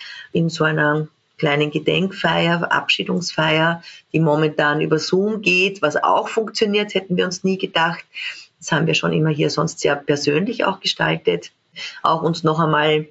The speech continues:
an das Kind zu erinnern und auch hier einen Austausch zu haben. Dann haben wir natürlich eine Supervision, ganz regelmäßig für das Betreuungsteam, wo wir wirklich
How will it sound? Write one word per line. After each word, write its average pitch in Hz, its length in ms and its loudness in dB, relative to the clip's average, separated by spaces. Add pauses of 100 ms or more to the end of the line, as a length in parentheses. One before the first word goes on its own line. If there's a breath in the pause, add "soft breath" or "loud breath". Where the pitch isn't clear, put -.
(300)
an 151 140 0
das 151 160 2
Kind 185 300 0
zu - 120 -2
erinnern 156 500 2
und 156 240 -2
auch 135 320 0 (300 loud breath)
hier 151 180 0
einen 156 180 0
Austausch - 540 -2
zu - 180 -4
haben. - 300 -4 (640 loud breath)
Dann 170 220 2
haben 170 280 2
wir 180 680 2 (120)
natürlich 175 960 0
eine 160 120 2
Supervision, 165 760 0 (720 loud breath)
ganz 151 300 0
regelmäßig 160 880 0 (600 loud breath)
für 175 100 0
das 160 140 0
Betreuungsteam, 208 960 0
wo 190 120 0
wir 165 120 0
wirklich 170 480 -2